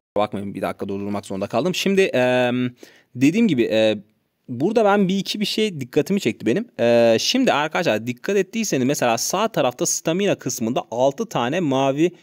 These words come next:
şey, pardon, yeşil, e, bar elde etmiş.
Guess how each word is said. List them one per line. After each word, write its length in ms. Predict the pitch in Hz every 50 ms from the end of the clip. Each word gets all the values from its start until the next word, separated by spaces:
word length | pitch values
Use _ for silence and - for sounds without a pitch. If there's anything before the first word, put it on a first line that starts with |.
| _ _
şey, 160 | - - 143 123
pardon, 260 | - 131 120 107 95
yeşil, 560 | 110 110 120 131 123 - - - 202 208 196 - -
e, 340 | 117 117 113 110 107 107 107 110
bar 200 | 123 131 147 151 -
elde 280 | 104 107 104 98 98 -
etmiş. 400 | - 98 95 - - 214 233